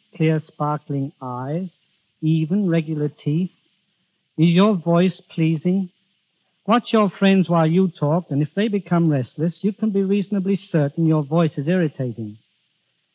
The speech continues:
Can you retell a story you think is funny and make other people laugh?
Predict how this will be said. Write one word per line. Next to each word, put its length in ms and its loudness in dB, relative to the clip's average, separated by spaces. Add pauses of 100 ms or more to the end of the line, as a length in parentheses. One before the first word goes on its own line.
(300)
Can 180 8
you 180 4
retell 420 0
a 60 0
story 440 0
you 160 2
think 280 -2
is 140 -4
funny 480 0
and 160 -2
make 220 0
other 160 -4
people 320 -6
laugh? 400 -4